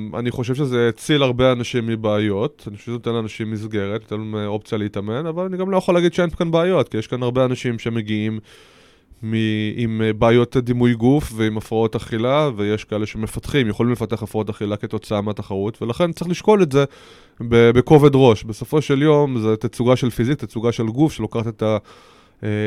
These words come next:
את הגוף שלנו לאקסטרים ול-, ולקצוות, ויש לזה השלכות,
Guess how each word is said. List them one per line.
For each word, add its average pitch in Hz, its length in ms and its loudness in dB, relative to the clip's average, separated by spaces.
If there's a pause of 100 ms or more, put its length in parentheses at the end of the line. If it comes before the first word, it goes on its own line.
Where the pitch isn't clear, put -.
(140)
את 107 120 -2
הגוף 123 220 4
שלנו 123 260 4
לאקסטרים 139 720 2
ול-, 110 160 2 (300)
ולקצוות, 110 680 -2
ויש 135 180 -4
לזה 190 160 -2
השלכות, 185 500 -8